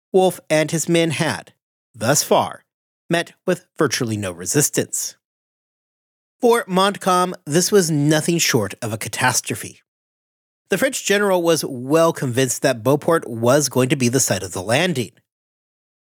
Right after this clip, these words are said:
The British had been giving every indication that they could that an attack was coming along Beauport.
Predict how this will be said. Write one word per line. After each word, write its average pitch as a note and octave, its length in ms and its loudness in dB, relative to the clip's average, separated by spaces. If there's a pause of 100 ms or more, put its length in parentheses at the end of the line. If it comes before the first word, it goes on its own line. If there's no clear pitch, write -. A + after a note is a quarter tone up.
(300)
The F#3 100 2
British D#4+ 320 2
had F#3+ 180 -2
been F3 140 0
giving D#3+ 360 0
every D#3 260 2
indication C3 600 -2
that G#2+ 140 -4
they G#2+ 140 -2
could C3 420 0
that E3 180 0
an F#3+ 80 2
attack G3+ 320 -2
was C#3+ 300 0
coming B2+ 240 0
along G2 380 0
Beauport. E3 640 0